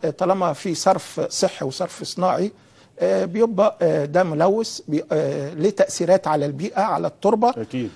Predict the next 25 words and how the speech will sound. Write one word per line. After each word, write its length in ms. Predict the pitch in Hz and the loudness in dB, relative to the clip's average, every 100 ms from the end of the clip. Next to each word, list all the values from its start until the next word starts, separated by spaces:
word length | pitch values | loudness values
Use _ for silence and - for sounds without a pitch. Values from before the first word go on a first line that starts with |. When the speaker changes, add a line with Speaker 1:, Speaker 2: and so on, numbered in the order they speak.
| _ | _
Speaker 1:
وليه 260 | - 226 277 | -2 2 2
تأثير 520 | 285 220 - 233 240 | 2 -2 0 2 4
على، 300 | 196 208 208 | 6 8 8
آه، 400 | 202 208 185 180 | 8 6 4 4
المنتج 460 | 190 240 294 185 165 | 2 2 2 2 2
نفسه. 380 | 190 - - 127 | 2 0 -4 -8
Speaker 2:
مم. 100 | 101 - _ _ 156 | -10 -20 _ _ -4
Speaker 1:
يعني، 520 | 160 160 156 156 190 - - - _ | -2 -2 -2 -4 -6 -10 -20 -20 _
فدي 800 | - 175 175 165 180 - 175 262 - | 0 2 6 6 4 -2 -2 -2 -2
إحدى 240 | 214 202 269 | -2 0 0
المشاكل 540 | 185 202 175 202 - 165 | 0 2 6 4 4 0
في 120 | 175 | 0
نفس 240 | 160 - | 0 2
الوقت، 340 | 170 180 - 175 | 4 4 4 0
يعني 260 | 160 175 | 0 2
أنا 100 | 185 | 2
بمسك 380 | 185 247 240 - | 4 4 2 -2
الخيوط 380 | - - 208 240 | -2 0 2 2
بتاعة 360 | 190 175 208 202 | 0 2 2 4
المشكلة. 540 | 190 180 - 202 147 - | -2 -2 2 4 4 0
Speaker 2:
مم. 140 | 120 101 - - _ - | -8 -10 -14 -20 _ 0
Speaker 1:
آه، 160 | 175 | 2
في 260 | 170 277 285 | 2 2 4
محطات 680 | 214 - - - 233 - | 2 2 2 6 6 4
حضرتك 460 | - 165 175 196 208 | -4 -2 0 -2 -6